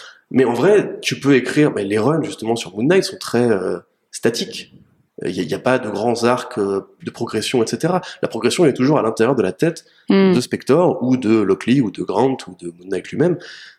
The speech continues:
Speaker 1: Euh, ce qui a été justement un peu cassé récemment par Warren Ellis, qui a créé le personnage de Mister Knight, qui est une sorte de surcouche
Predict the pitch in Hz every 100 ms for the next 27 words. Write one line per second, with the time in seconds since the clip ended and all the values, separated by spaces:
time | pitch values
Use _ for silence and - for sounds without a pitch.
0 | _ - 120 104 - - 131 127 123 139
1 | 131 113 - 113 113 113 - - _ _
2 | _ _ _ _ - 120 143 139 151 -
3 | 139 123 127 127 123 117 110 104 110 151
4 | - - 113 110 - 113 98 110 - 98
5 | 117 170 - _ _ _ _ _ _ _
6 | _ 117 107 127 123 107 104 - 147 170
7 | -